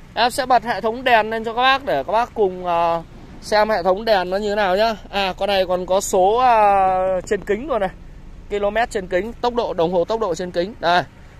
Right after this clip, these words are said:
pha của nó này các bác này. Đấy, pha rất sáng luôn. Và đặc biệt là cái dòng xe này thì máy êm.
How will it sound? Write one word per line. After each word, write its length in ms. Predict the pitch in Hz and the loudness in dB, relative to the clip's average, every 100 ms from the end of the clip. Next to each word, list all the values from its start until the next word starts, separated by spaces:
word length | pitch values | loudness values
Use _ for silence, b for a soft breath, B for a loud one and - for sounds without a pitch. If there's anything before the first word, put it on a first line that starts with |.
| - | -4
pha 280 | 196 196 | -2 0
của 100 | 175 | -2
nó 180 | 143 175 | 0 2
này 120 | 202 | 2
các 60 | 180 | 2
bác 120 | 208 | 0
này. 100 | 208 147 - | -2 -6 -10
Đấy, 260 | 127 160 190 - | -4 -2 -2 -4
pha 240 | 170 175 | -4 -2
rất 160 | 226 - | -4 -8
sáng 380 | 208 190 214 | -6 -4 -2
luôn. 200 | 240 226 175 - - - - - - - | 2 2 0 -10 -20 -20 -20 -20 -20 -10
Và 360 | 160 175 175 | -4 -2 -2
đặc 160 | 180 180 | -2 -2
biệt 240 | 180 185 175 | 0 -2 0
là 140 | 180 | -4
cái 120 | 185 | -2
dòng 200 | 214 190 | -4 -6
xe 340 | 185 220 208 208 | -6 -4 -2 0
này 260 | 196 185 | 0 0
thì 380 | 180 180 180 175 160 - - - - | -2 -4 -4 -6 -8 -18 -20 -20 -16
máy 280 | 156 180 226 | -4 -2 0
êm. 260 | 233 240 | 4 4